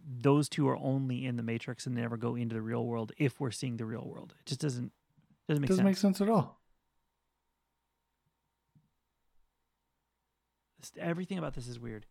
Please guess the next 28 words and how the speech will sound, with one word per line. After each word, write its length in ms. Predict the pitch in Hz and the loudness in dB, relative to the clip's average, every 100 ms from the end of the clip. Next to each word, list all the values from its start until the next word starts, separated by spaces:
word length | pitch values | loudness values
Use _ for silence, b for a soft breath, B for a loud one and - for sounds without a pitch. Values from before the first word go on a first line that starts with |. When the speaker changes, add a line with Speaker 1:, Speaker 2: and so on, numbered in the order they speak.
| _ - | _ -6
Speaker 1:
Can 160 | 240 | -2
we 60 | 302 | -2
just 140 | - | -2
get 200 | - 262 | -2 0
another 320 | - 196 214 190 | 0 0 0 0
John 220 | 202 180 | 0 0
Wick 200 | 185 190 | -2 -4
instead? 320 | 170 190 190 - - | -4 -4 -6 -8 4
Speaker 2:
I 40 | |
mean, 160 | 180 175 | 10 12
we 100 | 135 | 12
are. 420 | 143 202 180 190 - _ - _ _ _ _ _ _ _ _ _ 208 | 12 8 6 4 -6 _ -20 _ _ _ _ _ _ _ _ _ 0
Speaker 1:
No, 120 | 202 | 2
but, 120 | 160 | 4
like, 160 | 165 147 | 2 2
another. 360 | 151 143 147 165 | 0 2 0 2
Speaker 2:
We 60 | |
were 140 | 160 160 | 6 6
gonna 200 | 156 151 | 6 6
go 160 | 147 | 6
in 60 | 139 | 6
two. 160 | 135 226 | 4 4
We're 140 | 147 | 4
gonna 180 | 143 139 | 6 4
get 140 | 131 | 4
John 180 | 135 139 | 4 4
Wick 120 | 135 | 4
five. 260 | - 190 | 2 0